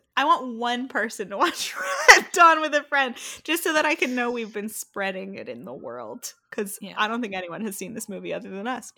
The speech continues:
Speaker 1: It was a huge box office flop. So what are we talking about next time?
Speaker 2: So a couple of things are coming up. I guess next time we will be touching on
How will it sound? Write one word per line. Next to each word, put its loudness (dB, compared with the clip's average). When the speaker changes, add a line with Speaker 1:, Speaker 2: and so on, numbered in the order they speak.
Speaker 1:
It -10
was -10
a -8
huge -4
box 0
office -2
flop. 0
So -8
what 2
are 0
we 0
talking 2
about 0
next -2
time? 4
Speaker 2:
So 2
a -6
couple 2
of 0
things -4
are -4
coming -6
up. -8
I -2
guess 0
next 2
time 2
we -4
will -2
be -4
touching -2
on -6